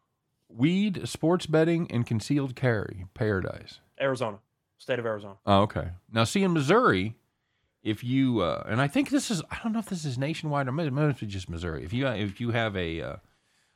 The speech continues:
Speaker 1: a legal weed card, you can't have a, uh, concealed carry license.
Speaker 2: Really?
Speaker 1: Yep. Yep.
Speaker 2: Okay. Interesting.
Speaker 1: Weird. And a hundred twenty degrees in July. That's right.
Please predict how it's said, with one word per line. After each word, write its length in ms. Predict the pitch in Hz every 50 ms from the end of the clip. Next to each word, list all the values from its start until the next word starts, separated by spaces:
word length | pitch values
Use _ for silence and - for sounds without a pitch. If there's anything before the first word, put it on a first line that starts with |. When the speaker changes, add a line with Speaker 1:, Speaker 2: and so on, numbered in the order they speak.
| _ -
Speaker 1:
a 40 | -
legal 380 | 110 110 127 139 127 127 113 110
weed 260 | 113 123 135 147 143
card, 420 | - 165 156 156 156 156 165 - -
you 120 | 95 92 90
can't 280 | - 123 107 90 -
have 280 | 110 110 98 101 98 95
a, 220 | 90 82 78 80 76
uh, 100 | 65 64 -
concealed 380 | - 90 90 - 101 90 82 -
carry 260 | - 95 90 90 90
license. 460 | 90 - - - - - - - - - _ _ _ _ _ _ _ _ _ _ _ _ - _ -
Speaker 2:
Really? 300 | 165 214 220 147 107 - _ _ -
Speaker 1:
Yep. 160 | 95 - - _ _ _ _ _ _ -
Yep. 120 | 98 95 98 _ _ _ _ _ _ _ -
Speaker 2:
Okay. 220 | 143 - 165 165 160 - _ -
Interesting. 440 | 127 120 - 113 - - 127 135 127 _ - - - _ _ _ _ -
Speaker 1:
Weird. 260 | 110 107 98 95 -
And 140 | 120 143 156
a 60 | 131
hundred 260 | 151 151 147 143 135 123
twenty 240 | 143 135 135 127
degrees 360 | 117 110 101 110 120 120 113 104
in 80 | 104
July. 440 | 95 101 98 101 104 104 95 85 80
That's 200 | 87 120 147 -
right. 260 | - 87 85 92 95